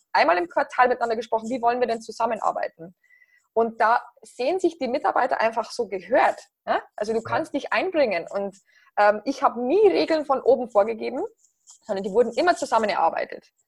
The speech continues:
Speaker 1: Da sagen dann auch viele, „Ja, und dann will jeder was dazu sagen.“ Und ja, es darf auch jeder was dazu sagen. Und es liegt an der Führungskraft,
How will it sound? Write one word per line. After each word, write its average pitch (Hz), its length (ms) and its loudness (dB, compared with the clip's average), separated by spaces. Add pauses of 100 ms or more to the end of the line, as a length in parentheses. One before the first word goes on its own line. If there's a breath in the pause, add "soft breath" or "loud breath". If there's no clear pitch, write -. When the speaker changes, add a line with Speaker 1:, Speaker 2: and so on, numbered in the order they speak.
(420)
Speaker 1:
Da 208 80 4
sagen 220 180 4
dann 220 140 -2
auch 240 220 4
viele, 220 180 -6
„Ja, 254 400 0
und 226 240 2
dann 202 160 -2
will 202 80 -4
jeder 190 240 2
was 170 160 2
dazu - 320 0
sagen.“ 247 680 4
Und 220 200 -8
ja, 415 340 6
es 226 140 -4
darf - 220 2
auch - 120 0
jeder 214 220 0
was 180 160 0
dazu 185 240 -8
sagen. 170 500 -4 (220 soft breath)
Und 214 120 -2
es 214 120 -4
liegt 285 200 -2
an 233 80 2
der 214 100 4
Führungskraft, 359 760 0